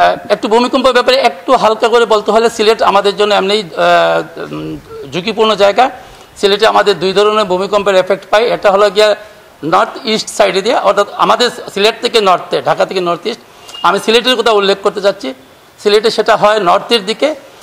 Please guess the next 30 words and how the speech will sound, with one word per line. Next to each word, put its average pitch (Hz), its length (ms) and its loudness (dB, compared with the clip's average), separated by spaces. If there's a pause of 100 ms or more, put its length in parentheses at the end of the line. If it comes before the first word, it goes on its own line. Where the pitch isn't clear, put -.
(160)
অর্থাৎ, 185 340 2
এ, 185 500 4
ডাউকি 180 280 0
ফল্ট 208 280 2
বরাবর, 214 360 2 (120)
আর 175 180 2
আমাদের 185 400 2
হয় 196 260 2 (240)
ইয়ে, 165 300 0 (460)
ওয়ে, 165 320 0
eastern 226 360 0
সাইডে, 147 340 -2 (180)
অর্থাৎ 175 200 -2
মায়ানমার 202 440 2
সাইডে 151 240 -2
দিয়ে। 131 140 -12 (440)
তো 190 140 2
সে 190 160 -4
যে 185 100 -2
মায়ানমার 208 400 2
যে 240 120 -2
সাইডে 233 300 0
যে 233 160 2
ভূমিকম্প 226 460 -2
হয় 220 180 4
তার 196 300 2
depth 202 280 0
থাকে 220 160 4
অনেক 202 280 0
জা-, 196 140 0